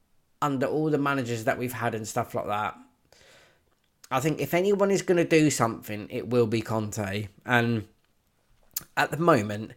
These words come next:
yeah, it feels rough. We've, we've just lost to Liverpool. They haven't won an away game,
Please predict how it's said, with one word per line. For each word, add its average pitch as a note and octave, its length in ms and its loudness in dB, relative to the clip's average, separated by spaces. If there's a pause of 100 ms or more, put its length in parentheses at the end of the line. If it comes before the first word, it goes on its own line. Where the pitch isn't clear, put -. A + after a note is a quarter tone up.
(420)
yeah, B2+ 280 2
it A2 220 0
feels B2+ 300 2
rough. G#2+ 360 -2
We've, G#2 320 -8 (100)
we've G2+ 180 -8
just A#2+ 200 -6
lost B2+ 180 -2
to C#3+ 60 2
Liverpool. B2 680 4
They A2 120 -4
haven't A2+ 240 -2
won C#3+ 120 -2
an D3 120 -2
away C3 340 8
game, B2+ 760 4